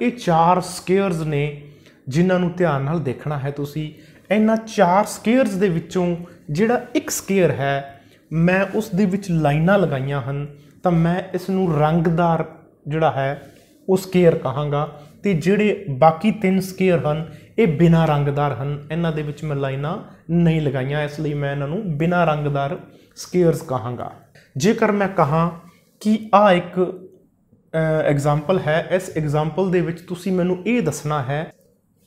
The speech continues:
ਇਹਦੇ ਵਿੱਚ ਜਿਹੜਾ ਰੰਗਦਾਰ ਭਾਗ ਹੈ ਉਹ ਕਿੰਨਾ ਹੈ।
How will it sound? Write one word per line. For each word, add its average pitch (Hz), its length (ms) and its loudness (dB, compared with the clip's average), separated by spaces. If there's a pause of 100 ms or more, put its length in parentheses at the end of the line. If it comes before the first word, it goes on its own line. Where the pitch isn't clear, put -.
(120)
ਇਹਦੇ 233 220 6
ਵਿੱਚ 180 600 -2
ਜਿਹੜਾ 214 280 6
ਰੰਗਦਾਰ 185 600 2
ਭਾਗ 143 540 0
ਹੈ 143 520 -4
ਉਹ - 200 -2
ਕਿੰਨਾ 147 320 0
ਹੈ। 98 180 -12